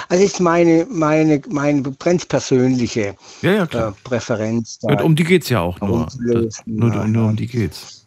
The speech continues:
Speaker 2: Ja.
Speaker 1: Aber das, das geht, das mache ich noch, mache ich immer noch. Aber das, äh, das ist traurig, dass die ganze Gesellschaft das,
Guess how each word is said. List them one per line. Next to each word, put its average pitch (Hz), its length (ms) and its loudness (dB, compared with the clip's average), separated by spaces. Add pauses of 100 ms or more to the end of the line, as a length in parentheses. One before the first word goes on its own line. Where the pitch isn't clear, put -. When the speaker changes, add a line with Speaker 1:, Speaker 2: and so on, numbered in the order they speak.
(120)
Speaker 2:
Ja. 90 80 -6 (100)
Speaker 1:
Aber 185 160 0
das, - 240 -2 (120)
das 185 200 0
geht, 220 260 2
das 180 140 -4
mache 185 160 0
ich 196 80 -2
noch, 196 200 -2
mache 175 220 -4
ich 160 100 -4
immer 226 180 0
noch. 170 240 2
Aber 139 180 -2
das, 143 220 -4 (340)
äh, 156 220 -2
das 156 200 -4
ist 185 220 -6
traurig, 175 420 0
dass 147 180 0
die 156 100 -4
ganze 151 300 -2
Gesellschaft 156 640 -2
das, 156 200 -2